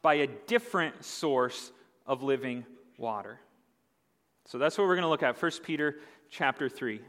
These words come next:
Um, I have to give you some context in First Peter 'cause we haven't been in this book, and I think it's important to understanding. Peter, who wrote this letter, um, was one of Jesus' apostles, one of the twelve apostles. In fact, he was one of Jesus' closest,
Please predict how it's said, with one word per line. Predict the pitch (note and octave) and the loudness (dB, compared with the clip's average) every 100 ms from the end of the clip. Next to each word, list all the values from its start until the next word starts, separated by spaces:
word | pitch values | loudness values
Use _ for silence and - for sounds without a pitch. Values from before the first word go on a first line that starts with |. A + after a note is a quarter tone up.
| - | 0
Um, | C3+ C3+ C3+ - - _ | 2 2 0 -10 -20 _
I | D3 | 0
have | F#3 | 0
to | F#3+ | 2
give | F#3+ | 0
you | F#3+ | 0
some | F#3 E3 | -2 -2
context | E3+ D#3+ D#3 E3 - | 0 2 2 0 0
in | C3+ | -6
First | - D3 - | -4 -4 -4
Peter | D#3 D3+ | -4 -2
'cause | C#3+ A#2 | -4 -6
we | C#3 | -4
haven't | C3+ B2 - - - _ _ - | -4 -4 -8 -20 -20 _ _ -6
been | D3+ D3+ | -4 -2
in | D3 D3 | -2 0
this | C#3+ - | -2 -2
book, | C3+ C3+ C3 - | 2 2 0 -4
and | B2+ | -2
I | A#2+ | -2
think | C#3+ D3+ | -4 -6
it's | D3 | -6
important | C3 D#3+ D3 C3+ | -4 0 0 -2
to | C#3 | -4
understanding. | C3+ C3 - B2+ B2+ A#2+ - - - - _ - | -4 -6 -6 -6 -6 -8 -14 -20 -20 -20 _ -4
Peter, | A#3 B3+ E3+ F3 - - - _ _ _ _ - - | 4 8 8 6 0 -18 -20 _ _ _ _ -10 -2
who | F3+ | 6
wrote | E3+ G#3+ | 8 8
this | D3+ D#3 E3 | 6 2 6
letter, | D#3+ D3 B2+ - - - - | 6 6 2 -4 -20 -6 2
um, | C#3 C#3+ | 2 2
was | C#3 D#3 | -2 0
one | F3+ | 0
of | E3 | 0
Jesus' | E3+ E3+ E3 - D3 | -2 -2 -2 -6 -6
apostles, | D3 - D3+ D#3 D#3+ C#3 | -4 2 4 4 0 -4
one | D3 | -4
of | C#3 | -4
the | |
twelve | - D#3+ | 2 2
apostles. | D3+ D#3+ C#3+ - C#3+ | 2 2 2 2 -6
In | C3 | -2
fact, | E3 D3 C#3+ | 0 0 0
he | D#3 | -4
was | C#3+ | -4
one | C#3 D3 | -2 -2
of | C#3 A#2 | -2 -6
Jesus' | D3 C3 - | -8 -10 2
closest, | F3+ F#3 - D#3 | 6 6 4 -6